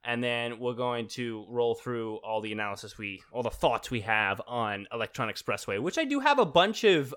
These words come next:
odd ones. Um, so it's gonna be interesting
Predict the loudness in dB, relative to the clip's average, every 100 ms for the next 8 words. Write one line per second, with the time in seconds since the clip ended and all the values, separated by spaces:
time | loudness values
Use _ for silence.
0 | -2 2 2 2 0 0 -2 -8 -14 _
1 | _ _ _ 2 4 6 4 2 0 -4
2 | _ _ _ _ _ _ _ _ _ _
3 | _ -14 0 4 4 2 0 2 4 2
4 | 0 -6 -8 -8